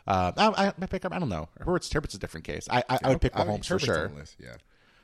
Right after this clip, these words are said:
Speaker 1: Um, you know, I, I, there's guys you'd pick before Tua, no question. But just in terms of how has he been the first four games of the year, like,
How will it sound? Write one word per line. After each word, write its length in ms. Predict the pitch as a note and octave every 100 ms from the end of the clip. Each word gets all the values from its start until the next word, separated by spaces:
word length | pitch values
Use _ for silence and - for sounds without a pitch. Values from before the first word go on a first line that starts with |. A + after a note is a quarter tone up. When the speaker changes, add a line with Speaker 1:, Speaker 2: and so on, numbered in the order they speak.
| -
Speaker 1:
Um, 540 | C3 B2 A2+ G#2+ A2+ -
you 100 | A3
know, 180 | D3+ C3
I, 260 | B2 -
I, 60 | B2+ B2
there's 220 | C3 C3
guys 240 | C3 B2+
you'd 120 | A#2
pick 120 | - -
before 220 | - G2+
Tua, 200 | - G#2
no 120 | F2
question. 480 | - E3+ - F#2+ -
But 220 | - G2+ - - - -
just 160 | - D3+
in 80 | C#3
terms 300 | C#3 B2+ A#2
of 160 | G#2+ -
how 300 | - A#2 A2+
has 140 | G#2+
he 100 | G#2
been 260 | - B2 G#2+
the 80 |
first 300 | F#2+ G#2 G2
four 160 | - G2
games 300 | F#2 F#2 -
of 60 | F#2
the 80 |
year, 380 | A2 A3 D3 A#2+
like, 360 | A#2 G#2 G2 -